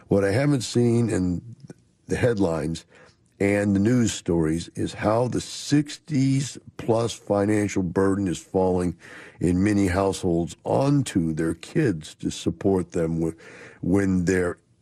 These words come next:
ineffective retirement strategies don't pan out.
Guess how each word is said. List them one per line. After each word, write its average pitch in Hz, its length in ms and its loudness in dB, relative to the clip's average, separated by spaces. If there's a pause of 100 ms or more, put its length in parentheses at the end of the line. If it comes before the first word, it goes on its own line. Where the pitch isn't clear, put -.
(220)
ineffective 113 840 0
retirement 98 640 0
strategies 82 960 -2 (220)
don't 90 320 0
pan 90 340 -2
out. - 380 -2